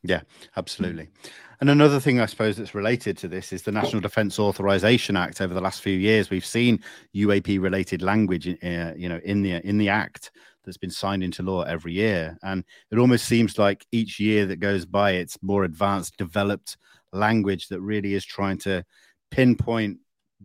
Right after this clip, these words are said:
where we can get this information to be able to bring it out, or, or at least let Congress understand some historical significance of what's been happening behind the scenes. So,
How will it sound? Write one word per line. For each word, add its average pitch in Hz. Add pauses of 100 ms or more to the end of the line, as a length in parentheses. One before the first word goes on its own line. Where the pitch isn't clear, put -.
(340)
where 113
we 104
can 104
get 95
this 104
information 104
to -
be 107
able 101
to 98
bring 104
it 104
out, 107
or, 107 (260)
or 117
at 110
least 123
let 101
Congress 104
understand 98 (640)
some -
historical 101
significance 95
of 85
what's 90
been 87
happening 90
behind 85
the 80
scenes. 82
So, 95